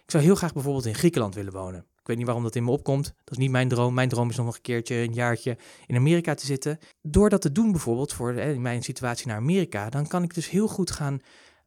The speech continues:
uitdenken van, oké, wat betekent het als ik een jaar in Amerika wil wonen? Ik kan gaan kijken natuurlijk, waar wil ik wonen? Kijk, als ik in New York Manhattan wil wonen, dan is dat natuurlijk wat anders dan dat als ik in Nebraska, weet ik veel, in een dorpje in de middle of niks ga wonen.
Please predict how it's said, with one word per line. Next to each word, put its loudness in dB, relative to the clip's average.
uitdenken 4
van, -4
oké, 0
wat -2
betekent 0
het 0
als -6
ik -8
een -2
jaar 0
in -6
Amerika -2
wil -8
wonen? -8
Ik -14
kan -2
gaan -4
kijken -2
natuurlijk, -6
waar 6
wil 4
ik 0
wonen? -4
Kijk, -6
als -2
ik -14
in 4
New 6
York 4
Manhattan 0
wil 4
wonen, 2
dan 2
is -2
dat -4
natuurlijk -2
wat 2
anders -2
dan -2
dat -6
als 0
ik -4
in 0
Nebraska, 2
weet 2
ik 0
veel, 4
in 2
een 2
dorpje 2
in 4
de 2
middle 2
of 0
niks 4
ga 0
wonen. 0